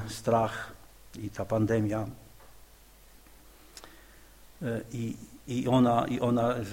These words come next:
diabeł, powiem, wykorzystuje to, żeby, żeby dzieci Bożych, e, posegregować, poróżnić, żeby jeden zwrócić. I, i,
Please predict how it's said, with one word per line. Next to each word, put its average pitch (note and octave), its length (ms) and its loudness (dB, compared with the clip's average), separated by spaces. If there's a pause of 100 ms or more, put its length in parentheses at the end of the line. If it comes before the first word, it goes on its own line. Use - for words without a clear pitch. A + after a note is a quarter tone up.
(200)
diabeł, A#2 460 2 (100)
powiem, A2 280 0
wykorzystuje A2+ 720 0
to, A2 280 0
żeby, A2 580 -4
żeby G#2+ 380 -2
dzieci G#2+ 340 -6
Bożych, G2+ 600 -6
e, G#2 280 -6 (560)
posegregować, G#2+ 840 2
poróżnić, G#2+ 1040 -4 (600)
żeby G#2 440 -2
jeden G#2+ 280 2
zwrócić. A2 340 -4 (320)
I, C#3 220 6 (460)
i, C3 280 -4